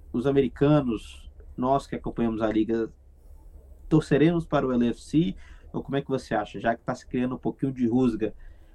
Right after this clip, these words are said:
principalmente pela soberba de, de, de alguns torcedores do L F C, na, nas redes sociais e et cetera?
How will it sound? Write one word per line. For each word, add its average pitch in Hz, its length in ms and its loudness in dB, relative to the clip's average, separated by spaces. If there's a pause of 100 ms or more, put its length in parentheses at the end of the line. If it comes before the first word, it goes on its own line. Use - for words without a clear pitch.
principalmente 139 560 -2
pela 131 160 0
soberba 123 600 2
de, 107 200 -6
de, - 340 -10
de 120 160 -2
alguns 127 300 0
torcedores 117 500 0
do 113 80 0
L 110 160 2
F 104 100 -4
C, 127 380 -2
na, 113 100 -4
nas 104 220 -4
redes 117 160 0
sociais 110 640 0
e 107 140 -4
et 107 100 -8
cetera? - 380 -10